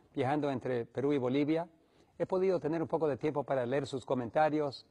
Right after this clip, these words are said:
sus preguntas en, del internet, este, Facebook y YouTube, y les agradezco por haber tomado el tiempo de, de escribir.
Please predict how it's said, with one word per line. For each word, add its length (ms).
sus 240
preguntas 720
en, 320
del 140
internet, 540
este, 260
Facebook 540
y 80
YouTube, 400
y 60
les 160
agradezco 480
por 180
haber 160
tomado 320
el 80
tiempo 500
de, 300
de 80
escribir. 560